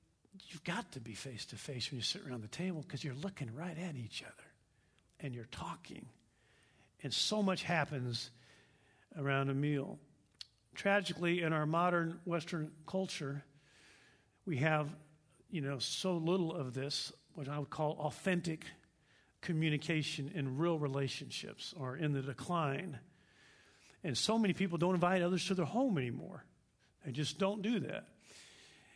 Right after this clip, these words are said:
And, uh, it's, but it's a remarkably powerful thing that we've lost, I think, uh, in the West. Uh, as I've traveled a lot in the world, I've had an opportunity to share meals in lots of countries with people.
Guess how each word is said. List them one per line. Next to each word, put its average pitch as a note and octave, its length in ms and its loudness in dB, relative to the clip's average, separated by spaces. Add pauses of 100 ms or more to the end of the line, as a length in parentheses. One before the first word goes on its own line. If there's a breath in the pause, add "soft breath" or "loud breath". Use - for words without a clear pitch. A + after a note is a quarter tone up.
(120 loud breath)
And, D#3+ 300 2
uh, E3+ 40 4
it's, F#3 260 0
but F3+ 180 0
it's F3 140 2
a G3 60 2
remarkably G#3+ 680 2 (160)
powerful G3 480 0
thing D3 480 2 (760 loud breath)
that D#3 120 2
we've C#3+ 180 0
lost, D#3 340 0
I C3 60 -4
think, C3 280 -4 (300)
uh, A#2 200 -8
in D3+ 140 4
the C#3 80 2
West. C3 460 -4 (1000 loud breath)
Uh, D#3+ 60 -2
as D#3+ 260 2
I've F3+ 140 4
traveled F3+ 500 4
a F3 140 -6
lot E3 240 2
in D#3+ 40 -6
the D#3+ 80 -2
world, E3 480 2 (380)
I've E3 200 -10
had D#3 200 -6
an E3 80 0
opportunity E3 560 0
to D3+ 100 -2
share D#3+ 280 0
meals E3 480 2
in C3+ 100 0
lots D3+ 240 -2
of F3 80 -8
countries D#3 420 -2
with D3+ 100 -6
people. D3+ 440 -2